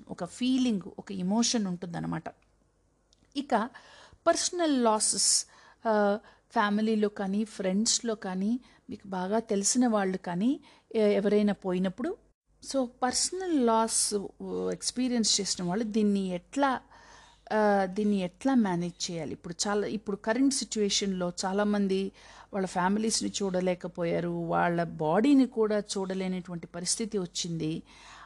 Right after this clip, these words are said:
అలాంటప్పుడు వాళ్ళని వాళ్ళు ఎట్లా సముదాయించుకుంటారు?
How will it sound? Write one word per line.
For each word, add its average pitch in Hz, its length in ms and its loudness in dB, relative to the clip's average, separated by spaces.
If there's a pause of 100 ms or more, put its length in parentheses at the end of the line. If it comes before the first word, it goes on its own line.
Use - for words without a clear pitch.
అలాంటప్పుడు 202 560 0
వాళ్ళని 208 400 0
వాళ్ళు 190 320 0
ఎట్లా 175 340 -2
సముదాయించుకుంటారు? 175 1080 -2